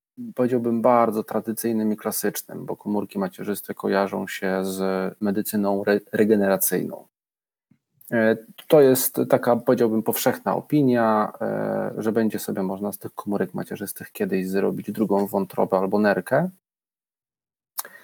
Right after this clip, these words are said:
E, natomiast my zajmujemy się komórkami macierzystymi od zupełnie innej strony. Wykorzystujemy tak zwane immunomodulujące właściwości komórek macierzystych. Co to znaczy?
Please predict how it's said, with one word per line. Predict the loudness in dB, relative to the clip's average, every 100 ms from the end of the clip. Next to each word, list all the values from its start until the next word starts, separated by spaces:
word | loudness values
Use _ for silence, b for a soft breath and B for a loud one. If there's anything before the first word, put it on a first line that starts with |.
| B B B B B
E, | 2 6
natomiast | 6 6 6 4 2 2
my | 4
zajmujemy | 6 6 6 4 4
się | 0
komórkami | -2 -2 -2 -2 0 2
macierzystymi | 0 -2 -8 -8 -4 -2 0 2 2
od | 0
zupełnie | 0 0 0 2 0
innej | 0 -2
strony. | -4 -2 0 0 -4
Wykorzystujemy | -10 -6 -6 -6 -4 -2 0 -2 -2 -4
tak | -6 -8
zwane | -4 -2 -2
immunomodulujące | 0 0 4 4 4 2 0 0 0 2 2 0 -4
właściwości | -4 -6 -6 -8 -6 -8
komórek | -4 0 0 0
macierzystych. | -6 -8 -8 -8 -2 0 0 -4 _ _ B B _
Co | -2
to | 0
znaczy? | 4 4 4 0 -10